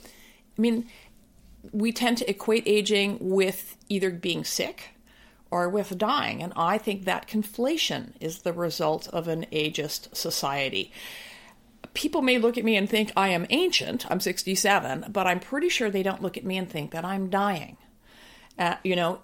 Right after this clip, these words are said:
dying is a discrete biological event that happens at the end of all that living. And, you know, the fact that there, you can go to the bookstore and see book, you know, ta-, t-, bookshelves that say aging and dying, you know, those are two very different things.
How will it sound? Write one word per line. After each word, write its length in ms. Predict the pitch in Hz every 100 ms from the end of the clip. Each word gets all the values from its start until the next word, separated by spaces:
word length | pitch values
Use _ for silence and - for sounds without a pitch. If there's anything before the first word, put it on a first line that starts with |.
| 180
dying 440 | 214 208 247 254 233
is 180 | 190
a 60 | 185
discrete 640 | 175 175 - 226 262 262 220
biological 720 | 214 208 208 190 190 202 196
event 280 | 202 254 233
that 100 | -
happens 340 | 180 196 190
at 220 | - 175
the 140 | - -
end 380 | 269 185 175 -
of 180 | 185 190 -
all 360 | 165 175 208 -
that 460 | 170 147 170 -
living. 500 | 208 233 294 139 - - - - - - - -
And, 480 | 185 185 185 185 196 - _ _ _
you 140 | 190 190
know, 100 | 180
the 80 |
fact 240 | 190 202 214
that 120 | 226
there, 180 | 190 180
you 140 | 180
can 140 | 196 190
go 100 | 185
to 60 |
the 40 | 180
bookstore 380 | 208 - 208 170
and 100 | 165
see 160 | 202
book, 260 | 175 196 -
you 140 | 180 185
know, 160 | 160
ta-, 240 | 160 202 - - - - -
t-, 140 | - - -
bookshelves 320 | 214 208 190
that 100 | 170
say 160 | - 165
aging 340 | 175 185 190 123
and 180 | 165 165
dying, 640 | 208 285 185 - - -
you 80 | 196
know, 140 | 175
those 260 | 202 226 233
are 100 | 214
two 300 | - 233 226
very 320 | 208 196 202
different 320 | 185 196 190
things. 260 | 262 180